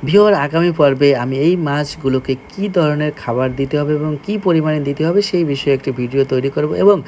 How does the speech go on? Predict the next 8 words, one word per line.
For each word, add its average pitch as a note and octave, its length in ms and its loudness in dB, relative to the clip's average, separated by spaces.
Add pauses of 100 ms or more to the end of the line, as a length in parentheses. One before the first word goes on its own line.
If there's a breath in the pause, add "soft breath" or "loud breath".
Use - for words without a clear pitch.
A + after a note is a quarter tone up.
(380 loud breath)
ধারাবাহিকভাবে E3 920 2
কিন্তু D3+ 640 -2
ভিডিও C3 380 -2
থাকবে B2 360 -4
চিংড়ি B2+ 280 -6
মাছ B2 220 -6
চাষবাসের B2 520 -6
উপরে। D#3 300 -4